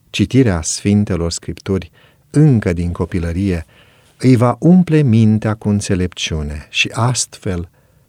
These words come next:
îi va dezvolta un caracter nobil. Apostolul Pavel spune, citez: „Cei ce sunt în Hristos Iisus nu trăiesc după îndemnurile firii pământești, ci după îndemnurile Duhului.”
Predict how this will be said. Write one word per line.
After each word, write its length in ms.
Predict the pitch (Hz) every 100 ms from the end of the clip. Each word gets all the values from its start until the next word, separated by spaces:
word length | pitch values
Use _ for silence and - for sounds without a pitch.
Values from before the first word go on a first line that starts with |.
| _
îi 140 | 107
va 140 | 98 101
dezvolta 500 | 98 92 90 87 113
un 180 | 98
caracter 580 | 95 98 85 82 - 98
nobil. 720 | 85 85 101 80 76 78 80 _ _ _ _ _ _ _ _ _
Apostolul 600 | - 143 139 110 98 95
Pavel 360 | - 104 92
spune, 600 | 92 - - 82 76 69 -
citez: 580 | - 90 76 76 - - _ _ _ _ _
„Cei 180 | - 98
ce 140 | 104
sunt 560 | 87 - 95 90 - -
în 280 | - 131 135
Hristos 500 | 107 87 - 98 95
Iisus 400 | 90 - 107 -
nu 200 | 101 104
trăiesc 640 | - 98 85 90 87 -
după 280 | - 85 -
îndemnurile 840 | 87 82 78 101 98 87 85 82 80
firii 280 | - 92 85
pământești, 680 | 87 82 82 95 85 - _ _ _ _ _
ci 120 | - 123
după 260 | 123 127
îndemnurile 600 | 120 120 151 135 113 107
Duhului.” 640 | 95 101 - 73 71 -